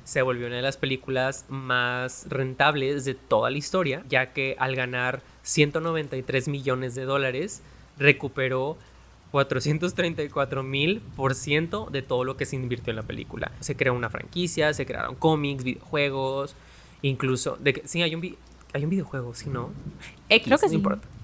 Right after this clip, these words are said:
Speaker 2: Siento
Speaker 1: Si
Speaker 2: que
Speaker 1: no
Speaker 2: tiene
Speaker 1: hay,
Speaker 2: que haber uno.
Speaker 1: edito esa parte. <laughs> Pero bueno,
Speaker 2: <laughs>
Speaker 1: se creó de todo, rejuveneció ese lado del género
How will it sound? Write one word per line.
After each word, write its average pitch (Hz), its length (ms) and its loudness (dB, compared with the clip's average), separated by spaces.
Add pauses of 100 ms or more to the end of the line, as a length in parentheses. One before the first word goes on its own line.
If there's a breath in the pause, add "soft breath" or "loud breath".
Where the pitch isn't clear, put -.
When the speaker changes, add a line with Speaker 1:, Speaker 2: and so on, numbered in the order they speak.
Speaker 2:
Siento 349 160 2
Speaker 1:
Si - 60 6
Speaker 2:
que 175 140 6
Speaker 1:
no 185 60 6
Speaker 2:
tiene 220 160 6
Speaker 1:
hay, 226 60 0
Speaker 2:
que 214 80 -2
haber 196 120 0
uno. 190 140 -2
Speaker 1:
edito 151 220 2
esa 160 100 -2
parte. - 240 -6
<laughs> - 1040 -6
Pero 156 160 6
bueno, 226 160 8
Speaker 2:
<laughs> 208 380 0
Speaker 1:
se 165 200 4
creó 156 240 -2
de 190 120 -2
todo, 147 460 -2 (200)
rejuveneció 135 680 2
ese 135 140 -2
lado 139 200 0
del 135 140 -2
género 123 400 -2